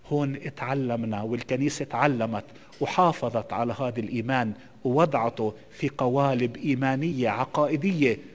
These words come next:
وحافظت عليه طيلة عشرين،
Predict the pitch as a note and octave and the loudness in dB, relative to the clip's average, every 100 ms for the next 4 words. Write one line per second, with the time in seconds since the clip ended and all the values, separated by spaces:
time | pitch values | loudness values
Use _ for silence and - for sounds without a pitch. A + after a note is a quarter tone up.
0 | - - - - - D#3+ D3 C3 B2 - | -20 -20 -20 -12 0 2 4 2 -2 -2
1 | G#2 A#2+ A#2+ A2+ - - - - - - | 0 4 4 2 -4 -14 -20 -20 -14 -2
2 | D#3 A#2+ A#2 - - - - - A#2+ - | 2 4 4 2 -10 -20 -20 -8 -4 -4
3 | A#2+ C3+ B2 | -4 -2 -2